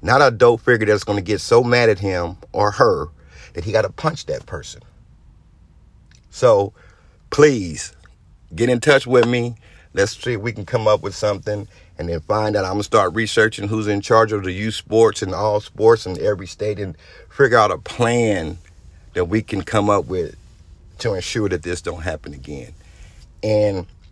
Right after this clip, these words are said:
for all you coaches that's out there doing things the right way, I continue to applaud you, and I continue to wish you great success. And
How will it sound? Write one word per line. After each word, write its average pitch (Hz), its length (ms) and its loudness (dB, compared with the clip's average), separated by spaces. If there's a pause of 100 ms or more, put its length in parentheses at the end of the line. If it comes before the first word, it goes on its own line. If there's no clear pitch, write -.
(360)
for 95 180 -4
all 123 160 2
you 135 160 0
coaches 151 440 2
that's 113 140 4
out 123 240 0
there 131 140 2
doing 123 300 0
things 120 280 -2
the 107 80 0
right 117 180 4
way, 120 400 2
I 87 160 -6
continue 120 640 -4
to 78 200 -12
applaud 120 460 2
you, 113 300 -10 (420)
and 85 120 -8
I 87 80 -6
continue 113 520 -2
to 107 80 0
wish 107 400 -2
you 98 260 -8 (480)
great 113 280 4
success. 104 760 0 (840)
And 92 260 -6